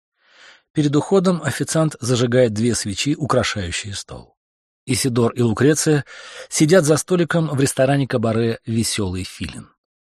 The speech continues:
Зал не очень большой. На стенах и на потолке висит около сотни масок, изображающих человеческие лица с широко раскрытыми глазами. Создаётся впечатление, будто толпа людей из каждого угла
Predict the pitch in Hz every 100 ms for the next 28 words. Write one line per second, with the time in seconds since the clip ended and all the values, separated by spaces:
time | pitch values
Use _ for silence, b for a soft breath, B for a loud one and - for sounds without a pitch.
0 | _ _ _ _ _ - 113 175 151 143
1 | 139 123 98 80 92 85 - B B B
2 | B - 131 131 - 180 170 - 127 113
3 | - - 92 - 151 131 _ _ _ _
4 | 120 147 - 202 147 - 135 - 135 127
5 | 113 85 78 - - - B B 123 120
6 | 117 104 156 147 151 - - - 120 104
7 | 92 95 - 92 113 156 - 139 b b
8 | b - 151 139 165 147 - 123 107 107
9 | 104 95 92 - - _ _ _ _ _
10 | _ _ - 117 104 107 101 98 - 104
11 | 101 135 160 151 127 139 - 120 131 -
12 | 123 107 101 139 170 143 - - 123 95
13 | 95 92 82 107 135 139